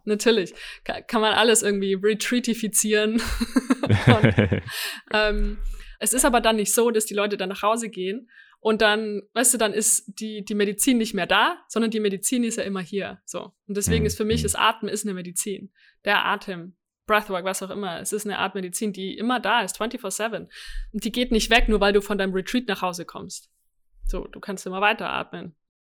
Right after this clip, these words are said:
Speaker 1: Welche Art und Weise auch. Also, das finde ich
Speaker 2: Mhm.
Speaker 1: schon faszinierend, dass es in diese Einfachheit zurückging. Dass es nicht so kompliziert sein muss. Denn, hey, mal ganz ehrlich, Jascha, wie haben's, wie hat's die Menschheit geschafft? So lang.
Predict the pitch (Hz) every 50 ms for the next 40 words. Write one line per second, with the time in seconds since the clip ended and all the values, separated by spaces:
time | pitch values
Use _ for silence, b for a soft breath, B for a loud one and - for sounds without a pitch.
0 | _ _ - - 185 - - - - 185 - 175 175 165 165 170 180 - - -
1 | - - - - 190 190 190 185 190 B B B B B B B B B B B
2 | _ _ - 247 269 - - 226 240 - 302 311 302 262 - - 262 277 277 262
3 | 226 233 - - 226 214 240 247 233 196 196 196 202 202 196 - - - 208 208
4 | 196 214 202 208 202 - - 214 214 - 220 208 - 202 180 - - 202 190 185
5 | - - 180 175 175 160 _ - - 208 196 214 - 226 214 214 - 214 - 226
6 | 220 220 208 - - 233 208 214 - 196 185 185 175 - - 214 208 214 B B
7 | B B B B B B B B B B _ - 240 254 277 262 262 285 311 381
8 | 262 269 277 269 262 262 214 - - 220 202 202 240 269 311 285 294 269 285 285
9 | - - - - 240 269 302 262 269 - - 220 208 214 247 294 285 - 254 233
10 | 214 214 - - - - 233 202 - - - - - - _ _ _ _ _ _
11 | _ _ - - - 277 277 285 311 302 277 247 220 202 185 160 156 -